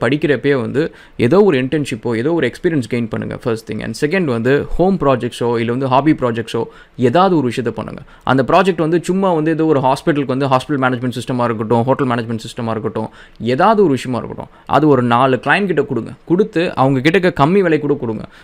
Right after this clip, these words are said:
அது மார்க்கெட்ல அஞ்சு லட்சம், ஆறு லட்சம்னு விக்கிறாங்க அப்படின்னா, நீங்க சும்மா ஒரு பத்தாயிரம், இருபதாயிரத்துக்கு கொடுங்க. ஏன்னா நீங்க பண்ணது வந்து ஒரு hobby project தான். அதை கொடுத்துட்டு அந்த ப்ராஜெக்ட்டை ஒரு கொஞ்ச நாளைக்கு support பண்ணுங்க. அதுலேருந்து ஒரு testimonial அந்த client கிட்ட மறக்காம வாங்கி வைங்க.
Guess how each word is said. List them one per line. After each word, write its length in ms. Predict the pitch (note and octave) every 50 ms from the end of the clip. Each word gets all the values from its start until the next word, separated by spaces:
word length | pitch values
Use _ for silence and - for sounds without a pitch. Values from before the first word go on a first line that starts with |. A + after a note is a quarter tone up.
| - -
அது 140 | - A#2 A2+
மார்க்கெட்ல 540 | A#2 B2 C#3 A3 E3+ E3+ D#3+ D3 D#3+ E3
அஞ்சு 260 | D#3+ D#3 D3+ C#3+ C3 C#3+
லட்சம், 240 | C#3+ C#3 - D#3+
ஆறு 220 | D3+ C#3+ C#3+ C#3 C#3
லட்சம்னு 240 | B2+ - D3+ D3+ C3+
விக்கிறாங்க 360 | A#2+ D#3 D3 C#3+ C#3 C3+ B2
அப்படின்னா, 280 | A2+ A2 A2+ A2+ C3+
நீங்க 180 | D#3 D3 C3 A#2+ A2+
சும்மா 300 | A#2+ D#3+ F#3 G3+ A3 G#3
ஒரு 160 | G3 D#3+ A#2+
பத்தாயிரம், 440 | - B2+ A#2+ B2 C#3+ D3 D#3 D#3 C#3+ B2+
இருபதாயிரத்துக்கு 380 | A#2 A2+ A#2 A#2 A2+ A2 A#2+ -
கொடுங்க. 240 | A2+ G#2 D2+ C2+ C#2+ - _ _ _ _
ஏன்னா 120 | - - E3
நீங்க 160 | F3+ E3+ D3
பண்ணது 320 | B2+ D3 D#3 E3+ F3+ F3 E3+
வந்து 140 | D#3 D3+ D#3+
ஒரு 120 | D#3 C3
hobby 260 | B2 B2+ C3 C3+ C#3+ D3
project 340 | A#2 C3 A2+ G#2+ - -
தான். 120 | - G2+ -
அதை 240 | - A#2+ A#2 A2+ A2 - -
கொடுத்துட்டு 540 | - G#3+ A3 G#3 G#3 D3+ - C3 D3+ F#3 - - - - - _
அந்த 240 | - - C#3+ D#3+ E3
ப்ராஜெக்ட்டை 640 | D3+ C#3 - E3+ G#3 A3 G3+ G3 C#3 C3 D3+ F#3+ F#3+
ஒரு 200 | - D3+ D3 C#3
கொஞ்ச 200 | - C#3+ C3+ B2
நாளைக்கு 320 | B2 D3 E3 F3 D3 - C#3
support 200 | A#2 - E3+ E3+
பண்ணுங்க. 520 | E3 - B2+ A2+ A2 A2+ A2 B2+ D#3+ D#3 - - -
அதுலேருந்து 300 | B2 B2 C3 C#3+ E3 F3+
ஒரு 180 | D#3+ C3+ B2 A2
testimonial 600 | - C#3+ D3 - - B3 G#3+ G3+ F3+ D3+ D3 D#3
அந்த 140 | C#3 B2 G#2+
client 180 | B2 A#2+ C3
கிட்ட 160 | C#3 C3 A#2+ B2
மறக்காம 380 | A2+ A2 A2 A#2 - - C#3+
வாங்கி 380 | C#3+ C3+ A#2 A2+ A2+ A#2+ A#2+ A2+
வைங்க. 220 | G#2+ G#2+ G#2+ G2